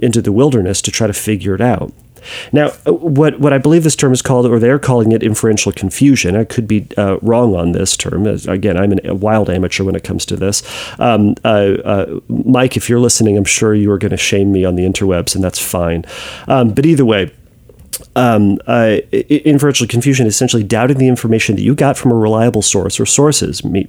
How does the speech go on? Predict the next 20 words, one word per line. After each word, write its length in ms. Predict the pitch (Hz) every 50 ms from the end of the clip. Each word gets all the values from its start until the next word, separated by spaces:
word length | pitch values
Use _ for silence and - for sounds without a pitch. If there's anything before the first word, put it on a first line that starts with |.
| - - -
either 280 | 90 87 82 78 69
yourself 500 | 67 - 87 - - 131 135 131 131 -
or, 80 | - 95 -
or 200 | - 90 90 95
elsewhere, 340 | 101 113 110 - 113 107 101 - - - - - - - -
uh, 100 | - -
but 200 | - - - 170
instead 340 | - 120 - - 151 143 120
trusting 600 | - - - - 139 135 - - - 135 131 131
and 180 | - - 117 110
believing 500 | - 107 98 104 113 120 131 127 135 127
the 100 | 120 117
information 600 | 117 113 - - 113 110 113 110 - - 110 107
supplied 840 | - - - - - - - 123 117 117 113 107 101 98 92 90 - - _ _
by 120 | - 107
your 140 | 101 98 95
doubt 600 | 90 90 101 120 117 107 98 92 90 - - - - - - - - -
and 120 | - 104 95
imagination. 720 | 95 98 92 92 90 - 95 98 107 104 - - - -
So 240 | - - 185 165 -